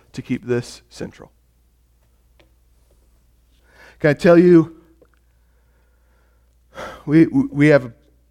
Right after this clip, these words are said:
big problem. Legionnaire Ministries, along with Lifeway Research, has,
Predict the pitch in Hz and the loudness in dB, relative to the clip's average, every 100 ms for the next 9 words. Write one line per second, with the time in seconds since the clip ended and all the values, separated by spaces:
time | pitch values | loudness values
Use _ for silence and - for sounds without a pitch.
0 | _ 147 151 127 - - 127 120 117 - | _ -2 0 -2 -14 -4 0 0 -2 -12
1 | 113 _ _ _ _ _ _ _ _ _ | -16 _ _ _ _ _ _ _ _ _
2 | _ _ _ _ _ _ _ _ _ _ | _ _ _ _ _ _ _ _ _ _
3 | _ _ _ _ _ _ _ _ _ _ | _ _ _ _ _ _ _ _ _ _
4 | _ _ 139 147 151 151 147 147 147 - | _ _ -4 -2 0 0 2 0 -2 -4
5 | 135 139 131 135 135 123 127 143 - 135 | -6 -4 -2 -4 -4 -2 -2 -2 -4 -6
6 | 127 131 127 120 123 | -4 -8 -8 -10 -12